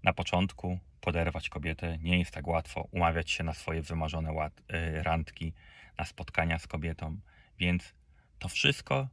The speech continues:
jest proces. Tak jak proces w sporcie, żeby być ładnie umieścionym facetem, żeby być szybko biegającym facetem, to potrzebujesz na to czasu. Czasu, ćwiczeń, spotkań i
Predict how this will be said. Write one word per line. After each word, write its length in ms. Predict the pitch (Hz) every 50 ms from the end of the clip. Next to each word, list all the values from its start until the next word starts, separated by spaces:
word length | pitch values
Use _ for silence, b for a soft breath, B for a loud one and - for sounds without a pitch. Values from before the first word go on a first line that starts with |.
| - - -
jest 180 | - 87 - -
proces. 600 | - - 85 80 - - - - - - - _ _ _ _ _ _ _ - _ _ _
Tak 140 | - - 90
jak 140 | 87 - -
proces 380 | - - 92 90 - 82 -
w 120 | - - -
sporcie, 600 | - - - 98 104 110 101 - - 98 95 92 B B B B B B B B B B B B
żeby 260 | - 82 82 78 85
być 280 | 76 80 87 - - - _ _ - _ -
ładnie 320 | 92 90 87 87 90 90
umieścionym 480 | 90 87 85 85 - - 87 82 80 80
facetem, 560 | - - - - 92 85 - - 92 87 - -
żeby 280 | - - 85 78 85 82
być 360 | 76 87 82 - - - - -
szybko 440 | - - - - 104 - - 101
biegającym 600 | 90 82 90 87 92 92 90 90 87 - - 87
facetem, 560 | - - - - 92 85 - - 85 85 87 - - -
to 340 | - 85 78 80 82 90 90 - -
potrzebujesz 580 | - 92 - - 87 85 98 95 92 87 -
na 80 | - 78
to 200 | - 85 82 82 - _ -
czasu. 380 | - - 85 - - - - - _ - - _ _
Czasu, 420 | - - 120 117 - - 107 104 101 - - _ -
ćwiczeń, 520 | - - - - 87 - - 80 80 82 87 - - _
spotkań 600 | - - - - 80 - - - 78 80 80 87 B B B B B B B B B B
i 240 | B - 80 80 85